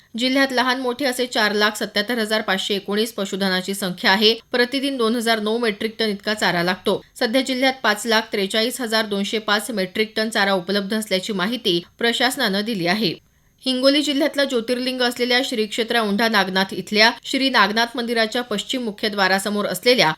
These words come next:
पुण्यश्लोक अहिल्यादेवी होळकर यांच्या पुतळ्याभोवती गेल्या काही महिन्यांपासून मोठ्या प्रमाणावर अतिक्रमण करून दुकानं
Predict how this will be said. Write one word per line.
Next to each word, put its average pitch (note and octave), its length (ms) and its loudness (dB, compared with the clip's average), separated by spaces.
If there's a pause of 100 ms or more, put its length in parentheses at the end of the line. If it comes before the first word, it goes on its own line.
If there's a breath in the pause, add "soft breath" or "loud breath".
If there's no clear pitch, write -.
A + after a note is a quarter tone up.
पुण्यश्लोक C4 640 2
अहिल्यादेवी A#3 460 0
होळकर G#3+ 380 0
यांच्या A3+ 260 2
पुतळ्याभोवती A3 800 2
गेल्या G3+ 260 2
काही A#3+ 260 0
महिन्यांपासून B3 680 -4
मोठ्या A3 300 -4
प्रमाणावर G#3 460 0
अतिक्रमण G#3 520 -2
करून A3 340 0
दुकानं F#3+ 320 0